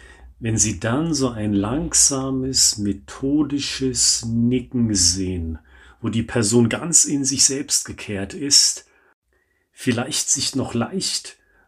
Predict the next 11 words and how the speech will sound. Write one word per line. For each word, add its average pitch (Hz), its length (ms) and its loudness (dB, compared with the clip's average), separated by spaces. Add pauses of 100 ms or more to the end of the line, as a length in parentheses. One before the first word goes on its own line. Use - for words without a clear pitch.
(120)
auf - 260 -6
die 135 180 -4
Zunge 151 400 6
beißt 107 420 -2
oder 113 160 0
die 104 120 -4
Lippe 131 320 -2
so 135 240 0
einkneift, 123 1080 -2
so 117 220 -2
einfährt, 117 840 -2